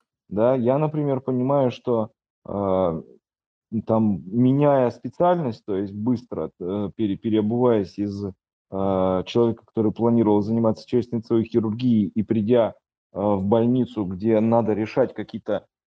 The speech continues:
вопросы общетерапевтические, которые ты никогда не решал. Я не знаю, сколько конкретно из-за моей, из-за моего плохой базовой подготовки, ну, фактически я загубил людей.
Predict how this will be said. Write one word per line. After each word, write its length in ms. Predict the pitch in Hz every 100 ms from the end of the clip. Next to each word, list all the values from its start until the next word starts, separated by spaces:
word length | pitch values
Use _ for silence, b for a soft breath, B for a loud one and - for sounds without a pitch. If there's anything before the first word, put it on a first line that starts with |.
| -
вопросы 580 | 95 117 - 135 120
общетерапевтические, 1080 | 123 117 123 - 107 110 104 175 180 - 131
которые 360 | 107 - 107 107
ты 100 | 123
никогда 560 | 117 120 120 123 95 - _ _
не 140 | 110
решал. 460 | 113 - 120 98 -
Я 240 | 78 87 117
не 60 | 139
знаю, 340 | 135 147 135 98
сколько 400 | - 120 117 98
конкретно 600 | 110 104 120 117 107 101
из-за 180 | 104 110
моей, 280 | 110 110 101 85 82
из-за 200 | 101 107
моего 320 | 113 113 117
плохой 440 | 104 113 - 123 90
базовой 380 | 113 104 101
подготовки, 680 | 95 101 101 113 160 - 98 - _ _ _ _ -
ну, 120 | 101
фактически 560 | 117 - 143 143 -
я 140 | 117 110
загубил 540 | 110 104 98 101 120
людей. 480 | 123 127 110 80 67